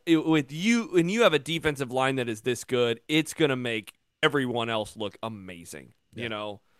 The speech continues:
Speaker 1: like, I thought that, like, the defensive backfield with, like, Prince and, and Dennard and
Speaker 2: Yes.
Speaker 1: Gomes and Hank, like, they were really, really good. But man, they also benefited from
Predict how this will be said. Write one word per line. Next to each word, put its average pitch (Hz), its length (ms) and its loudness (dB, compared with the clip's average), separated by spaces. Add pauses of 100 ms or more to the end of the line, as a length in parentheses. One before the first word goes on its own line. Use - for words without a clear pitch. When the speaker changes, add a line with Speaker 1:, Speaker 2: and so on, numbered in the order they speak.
(220)
Speaker 1:
like, 165 200 0
I 226 140 8
thought 220 260 6
that, 196 160 0 (260)
like, 156 160 2
the 151 80 -6
defensive 151 420 -4
backfield 143 380 2
with, 135 100 0
like, 113 240 -2 (280)
Prince 143 480 2
and, 104 340 -6
and 104 580 -8
Dennard 139 680 2 (100)
and 110 500 -4
Speaker 2:
Yes. - 240 -4
Speaker 1:
Gomes 135 680 4
and 104 80 -12
Hank, 143 220 -2
like, 160 160 0
they 277 140 6
were 262 160 4
really, 202 240 8
really 180 240 4
good. 139 340 4
But 123 160 -2
man, 139 260 0
they 143 140 2
also 151 320 4
benefited 135 540 0
from 123 200 -8